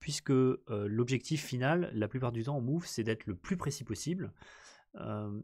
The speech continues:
et cette précision, elle réclame parfois d'être, euh, à pro-, à très proche du score parfait. Et donc, en plus d'avoir des connaissances géographiques, vous allez devoir, de par les déplacements, être capable d'exploiter des compétences comme, euh, la gestion de l'orientation,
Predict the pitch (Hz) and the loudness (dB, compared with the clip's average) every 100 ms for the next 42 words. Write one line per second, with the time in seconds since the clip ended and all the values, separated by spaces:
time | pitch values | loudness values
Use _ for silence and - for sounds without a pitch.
0 | - 117 113 135 - 131 127 113 156 190 | 2 4 6 2 2 -2 0 0 2 2
1 | - 107 110 123 139 131 127 - 139 127 | 0 0 0 2 0 0 -2 2 0 2
2 | 120 - - 98 98 - 104 98 - 92 | -2 -2 -4 -4 -6 -6 -4 -4 -6 -8
3 | - - 98 101 - 139 - 151 131 117 | -8 -6 -6 -6 -2 -2 0 -2 -2 -4
4 | - 127 - 113 - 123 180 - - - | -4 -6 -2 -2 2 0 0 -6 -18 -18
5 | - _ 110 127 143 - _ 110 104 - | -20 _ 0 2 0 -6 _ -2 -2 2
6 | 208 - - - 117 117 113 113 117 107 | 2 2 -6 -4 0 0 0 -2 -2 -2
7 | 131 113 107 104 - 190 139 113 113 117 | -4 -2 0 -2 -4 -6 -2 2 2 2
8 | - _ - 120 120 131 143 135 101 117 | -4 _ -12 4 4 6 6 4 4 0
9 | - 175 151 131 127 117 131 143 175 - | 4 4 4 4 2 -2 -2 -2 -2 -2
10 | 127 139 131 151 127 139 139 - 139 139 | 0 2 2 2 2 -2 -2 -2 -2 0
11 | 117 127 120 117 151 - - 123 113 - | -2 -2 -2 -2 -4 -2 -2 -2 -4 -10
12 | _ _ _ - 98 101 113 131 135 - | _ _ _ -6 -4 2 2 4 0 -2
13 | 143 135 131 113 135 135 127 117 117 139 | -2 -2 -4 4 6 6 4 2 0 0
14 | 180 | -2